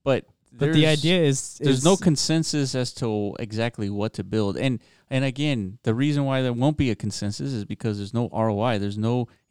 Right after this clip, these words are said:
Speaker 1: incentive to build anything,
Speaker 2: Mm-hmm.
Speaker 1: right? We can't build things for free. It's just not sustainable.
Speaker 2: Yeah. Peop-,
Speaker 1: Like
Speaker 2: people have careers.
Speaker 1: Yeah.
Speaker 2: You know?
Speaker 1: And
Speaker 2: Uh, that's, everyone's trying to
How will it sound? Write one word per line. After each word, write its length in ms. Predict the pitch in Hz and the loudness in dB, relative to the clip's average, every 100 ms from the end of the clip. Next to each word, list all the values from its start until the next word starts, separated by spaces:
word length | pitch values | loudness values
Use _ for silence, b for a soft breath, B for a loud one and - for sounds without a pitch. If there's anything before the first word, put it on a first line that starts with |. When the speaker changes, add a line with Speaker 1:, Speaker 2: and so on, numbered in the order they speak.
| 127 110 | -4 -2
Speaker 1:
incentive 720 | - 147 175 - 131 120 - | 0 0 0 0 -2 -2 -4
to 100 | 110 | -4
build 360 | 110 143 156 | 2 2 2
anything, 560 | 117 104 92 87 78 127 107 | 0 -2 -4 -8 -10 -12 -12
Speaker 2:
Mm-hmm. 200 | 101 95 - _ | -10 -10 -14 _
Speaker 1:
right? 240 | 110 107 | -8 -4
We 100 | 117 | -4
can't 280 | 113 170 135 | -2 -2 -2
build 340 | 123 147 151 - | 0 2 2 0
things 260 | 143 143 | -2 -2
for 140 | - 110 | -4 -8
free. 500 | - 147 117 95 131 - | -2 -2 -2 -4 -12 -8
It's 260 | 110 - | -8 -6
just 300 | - 123 - | -2 -2 -2
not 300 | 120 127 127 | -2 -2 -4
sustainable. 720 | - 113 - 131 110 92 90 - _ | -6 -6 -2 -2 -2 -4 -8 -14 _
Speaker 2:
Yeah. 200 | 110 92 | -12 -10
Peop-, 60 | - | -8
Speaker 1:
Like 240 | 107 101 165 | -4 -2 -4
Speaker 2:
people 280 | 147 170 151 | -10 -6 -2
have 300 | 151 135 120 _ _ - | -2 -4 -8 _ _ -14
careers. 600 | 110 117 175 107 - - | -8 -6 -6 -8 -10 -10
Speaker 1:
Yeah. 340 | 156 170 101 98 _ _ - | -4 -2 -2 -6 _ _ -4
Speaker 2:
You 200 | 131 123 | 0 2
know? 300 | 117 139 151 147 143 | 2 0 -2 -10 -4
Speaker 1:
And 260 | 160 170 - | -2 -2 -2
Speaker 2:
Uh, 80 | 151 | -8
that's, 300 | 151 165 - _ _ | -2 -2 -4 _ _
everyone's 400 | 147 170 180 147 | -6 0 0 0
trying 460 | - 143 135 120 | -2 -2 -2 -4
to 60 | 120 | -8